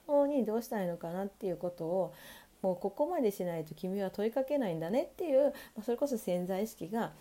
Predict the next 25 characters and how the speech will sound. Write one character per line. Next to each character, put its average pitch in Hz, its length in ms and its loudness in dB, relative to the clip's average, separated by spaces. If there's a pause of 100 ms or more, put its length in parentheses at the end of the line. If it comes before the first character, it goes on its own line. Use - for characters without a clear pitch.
(300)
「ち - 100 -8
ゃ 254 80 2
ん 285 80 4
と 277 120 0
見 254 120 4
な 311 140 -2
よ」 233 360 0 (400)
っ - 20 -20
て 175 180 0 (240)
言 165 100 -2
っ 160 40 -14
て 220 140 -2
く - 140 2
れ 262 120 6
て 277 160 0
い 262 40 4
る 262 80 4
現 233 320 4
象 240 160 0
な 233 120 0
だ 226 100 0
け 262 140 0
だ 202 120 0
か 151 140 -6
ら、 185 280 -2